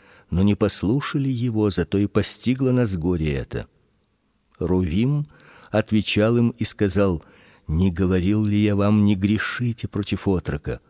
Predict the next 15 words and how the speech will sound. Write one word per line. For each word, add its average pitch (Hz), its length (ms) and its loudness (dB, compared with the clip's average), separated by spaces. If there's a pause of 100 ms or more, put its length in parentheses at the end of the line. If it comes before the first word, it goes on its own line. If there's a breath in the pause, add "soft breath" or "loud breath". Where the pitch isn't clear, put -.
(260 soft breath)
Но 101 160 2
вы 113 100 6
не 110 100 4
послушались, 107 800 -2 (520 soft breath)
вот - 360 -4
кровь 90 400 -2
его 90 280 -2
взыскивается». 76 960 -8 (760)
Оттого 92 380 0
не 110 140 4
знали 127 420 0
они, 135 320 0
что - 240 -2
Иосиф 120 880 0
понимает, 101 880 2